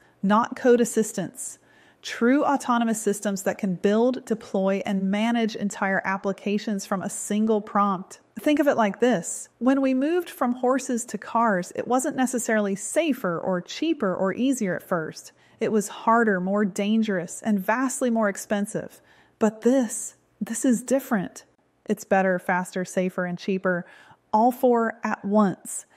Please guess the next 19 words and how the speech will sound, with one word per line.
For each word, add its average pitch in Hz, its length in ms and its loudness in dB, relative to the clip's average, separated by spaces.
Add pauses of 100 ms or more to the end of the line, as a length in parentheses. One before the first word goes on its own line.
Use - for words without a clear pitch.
(220)
That's 233 300 0
why 240 100 2
the 214 140 4
adoption 185 440 0
curve 190 260 0
is 202 120 -4
so 220 260 2
steep, 214 540 -2
it's - 140 -12
practically 226 640 -2
vertical. 185 600 0 (520)
Let 226 220 2
me 262 100 2
show 240 140 -2
you 202 120 2
what 196 80 2
I'm 180 100 -2
talking 190 360 -2
about. 175 320 0